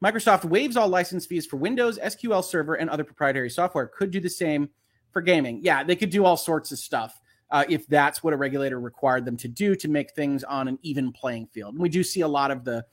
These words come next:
legislatures and other regulatory bodies looking at self-preferential treatment on things like digital landscapes that kinda go with licensing and technology and software.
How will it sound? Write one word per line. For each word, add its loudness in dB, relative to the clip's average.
legislatures 6
and -2
other 4
regulatory 2
bodies 2
looking 0
at -4
self-preferential -2
treatment -8
on -2
things -4
like -6
digital -2
landscapes -6
that -12
kinda -4
go -4
with -4
licensing -4
and -10
technology -10
and -12
software. -6